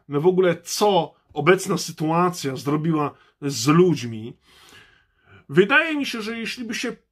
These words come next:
pewnym ludziom powiedziało, że jak sobie nasrają na głowę i będą z tym gównem chodzić po ulicach, to na pewno będą bezpieczni i nie zarażą się tą dziewiętnastką. I myślę, że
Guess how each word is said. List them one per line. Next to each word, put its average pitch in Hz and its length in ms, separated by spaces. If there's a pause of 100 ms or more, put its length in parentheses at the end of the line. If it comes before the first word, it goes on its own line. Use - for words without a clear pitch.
pewnym 285 500
ludziom 135 640
powiedziało, 165 720
że 147 100
jak 170 140
sobie 190 260
nasrają 202 800
na 196 140
głowę 165 440
i 139 60
będą 180 260
z 170 100
tym 180 240
gównem 151 460
chodzić 170 380
po 165 120
ulicach, 160 560 (320)
to 262 120
na 247 120
pewno 208 320
będą 180 360
bezpieczni 170 720 (220)
i 190 120
nie 180 160
zarażą 139 520
się 110 300
tą 135 200
dziewiętnastką. 123 720 (260)
I 180 100
myślę, 226 300
że 175 200